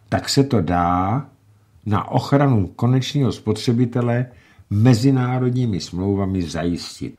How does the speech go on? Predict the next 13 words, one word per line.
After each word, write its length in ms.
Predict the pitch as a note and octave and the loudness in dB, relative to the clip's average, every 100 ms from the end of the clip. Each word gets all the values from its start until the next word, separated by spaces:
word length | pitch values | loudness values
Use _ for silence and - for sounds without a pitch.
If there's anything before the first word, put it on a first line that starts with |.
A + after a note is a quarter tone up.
| _ | _
Zkrátka, 800 | - - B2+ C3 - A#2+ A#2+ A#2 - - | -10 0 2 2 0 0 0 -2 -6 -2
Rusové 520 | G#2 A2 A#2 G#2+ G#2+ | 0 0 2 2 2
by 160 | F#2+ D#2 | 0 -2
Američanům 920 | F2 F#2 F2+ - F2+ F2 F2 F2 F#2 - | -4 -4 -6 -6 -6 -6 -6 -6 -8 -8
neprodávali 1000 | D#2 E2+ F#2 F2 E2 E2 D#2 D#2 C#2+ D2 - _ _ | -8 -6 -6 -6 -4 -6 -6 -6 -8 -10 -14 _ _
skapalněný 1000 | - - G#2 A2+ G#2 F#2+ F2 D#2 D2 D2 - _ | -20 -12 -10 -4 -4 -4 -4 -4 -6 -8 -16 _
plyn. 240 | - B1+ A1 _ - | -14 -12 -14 _ -16
A 80 | |
Američani 640 | - G#2+ A2+ A2+ G#2 G#2 G2 | -4 2 4 2 0 -2 -2
by 120 | F#2+ | -4
se 140 | - D#2 | -6 -10
šli 200 | - C2+ | -10 -10
klouzat. 640 | - D2 A#1+ - - | -8 -8 -8 -12 -14